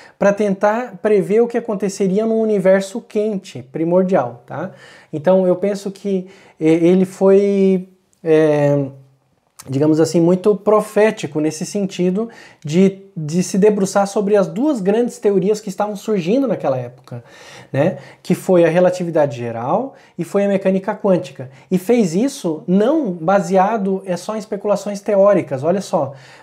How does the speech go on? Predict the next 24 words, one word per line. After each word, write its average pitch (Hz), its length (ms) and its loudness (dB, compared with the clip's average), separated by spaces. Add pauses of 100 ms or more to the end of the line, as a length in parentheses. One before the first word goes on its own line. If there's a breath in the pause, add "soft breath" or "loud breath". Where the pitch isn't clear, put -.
(120)
Pra 262 380 2
unific-, 185 520 -4
pra 220 220 -2
trazer 185 420 -2
a 165 40 2
relatividade 160 680 -2
geral 147 420 0
pra 156 120 -6
cosmologia, 139 840 -6 (200 loud breath)
ele 165 220 6
olhou 180 340 6
dados 185 560 0
astrofísicos, 190 1000 -6
expansão 160 520 -2
das 180 160 2
galáxias. 170 680 0 (420 loud breath)
Pra 269 240 -2
falar 185 800 -2 (240 soft breath)
do 156 280 -2
Big 156 280 0
B-, 156 240 -2
da 143 280 2
mecânica 151 480 -4
quântica, 160 720 -4